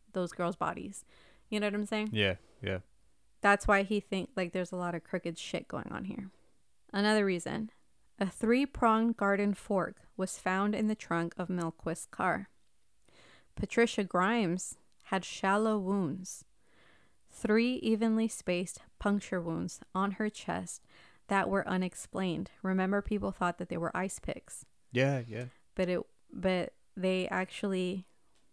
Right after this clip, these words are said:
Speaker 1: matched this garden fork that they found in Melquist's car.
Speaker 2: Come on.
Speaker 1: I know. Keep in mind that if Melquist would have used this fork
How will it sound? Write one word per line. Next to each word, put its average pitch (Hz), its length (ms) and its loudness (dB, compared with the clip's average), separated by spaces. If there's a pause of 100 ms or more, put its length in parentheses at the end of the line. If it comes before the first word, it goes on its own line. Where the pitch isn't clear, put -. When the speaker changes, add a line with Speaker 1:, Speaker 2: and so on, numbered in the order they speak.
(280)
Speaker 1:
matched 180 480 -2
this 180 180 -2
garden 180 360 2
fork 170 340 -6
that 175 180 -4
they 170 100 -4
found 170 520 -2
in 175 260 -4
Melquist's - 460 -6
car. - 400 -8 (920)
Speaker 2:
Come 107 480 -10
on. 120 580 -4 (200)
Speaker 1:
I 185 120 0
know. 180 240 0 (520)
Keep 233 260 0
in 247 120 2
mind 202 260 2
that 196 200 0
if 233 160 2
Melquist 214 500 0
would 202 180 0
have 196 140 0
used 208 300 -2
this - 180 -6
fork 165 360 0